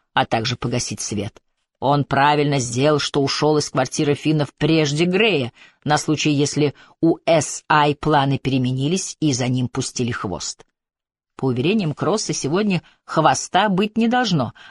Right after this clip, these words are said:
а завтра наблюдать за ним поставят другого. Он поймал такси, остановил его у терминала Голден Феррис,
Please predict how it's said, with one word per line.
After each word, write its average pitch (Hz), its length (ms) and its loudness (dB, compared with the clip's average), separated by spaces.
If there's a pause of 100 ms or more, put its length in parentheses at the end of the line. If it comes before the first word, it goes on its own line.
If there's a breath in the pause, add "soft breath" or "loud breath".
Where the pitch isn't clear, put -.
а 135 160 4
завтра 139 440 0
наблюдать 214 460 2
за 233 120 2
ним 233 160 2
поставят 233 480 0
другого. 160 480 0 (420)
Он 208 140 2
поймал 208 360 2
такси, - 480 -2 (340)
остановил 202 640 2
его 175 220 4
у 165 80 4
терминала 170 680 2
Голден 165 560 2
Феррис, 240 540 -2